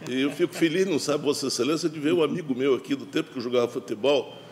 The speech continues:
e cresceu, se tornou engenheiro, foi presidente de grande, maior empresa que eu posso dizer que o Estado teve e que tá aqui conosco hoje, trilhando o caminho que já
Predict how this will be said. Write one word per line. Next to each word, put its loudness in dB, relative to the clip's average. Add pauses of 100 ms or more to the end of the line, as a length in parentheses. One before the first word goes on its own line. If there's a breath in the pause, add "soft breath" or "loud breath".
(240 loud breath)
e -8
cresceu, 2
se -8
tornou -2
engenheiro, 0
foi -8
presidente 0
de -8
grande, -2
maior 0
empresa 0
que -14
eu -14
posso -2
dizer -2
que -16
o -12
Estado -2 (120)
teve 2
e -6
que -16
tá -4
aqui -10
conosco -2
hoje, 0
trilhando 0
o -10
caminho -2
que -10
já 2